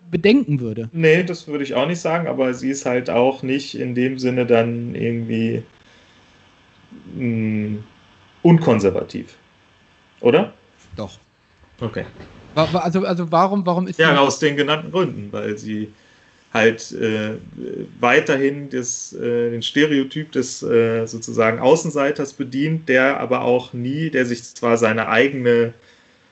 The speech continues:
Speaker 2: Kolonie baut, aber trotzdem nicht teilhat am gesamtgesellschaftlichen Leben.
Speaker 1: Ja, aber es gibt doch ein gesamtgesellschaftlich-, also ich würde sagen, es gibt ein gesamtgesellschaftliches Leben im Un-, Underground und ich finde es eben auch interessant, dass es die Turtles sind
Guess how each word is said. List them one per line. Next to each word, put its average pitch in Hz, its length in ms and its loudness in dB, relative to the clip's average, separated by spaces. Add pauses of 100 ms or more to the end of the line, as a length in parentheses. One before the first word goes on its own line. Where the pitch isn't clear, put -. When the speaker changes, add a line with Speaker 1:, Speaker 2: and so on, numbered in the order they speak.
(160)
Speaker 2:
Kolonie 135 460 4
baut, 123 420 4
aber 120 220 2
trotzdem 139 480 -2
nicht 127 220 -6
teilhat 123 500 2
am 110 380 -4 (100)
gesamtgesellschaftlichen 110 1040 0
Leben. 90 220 -12 (920)
Speaker 1:
Ja, 143 100 -10
aber 135 80 -10
es - 120 -10
gibt 185 180 -8
doch 170 80 -6
ein 156 220 -6
gesamtgesellschaftlich-, 151 800 -6
also 160 160 -6
ich 262 220 0
würde 190 120 2
sagen, 170 280 0
es 160 100 -16
gibt 185 180 -6
ein 156 160 -10
gesamtgesellschaftliches 156 1000 -4
Leben 151 300 -4
im 147 200 -4 (100)
Un-, 147 260 0 (160)
Underground 170 680 2 (320)
und 165 140 4
ich 156 100 -4
finde 190 120 4
es 180 60 -2
eben 180 140 2
auch 160 120 0
interessant, 165 580 -2 (340)
dass 139 140 0
es 135 160 -8
die 147 240 2
Turtles 165 480 2
sind 151 300 0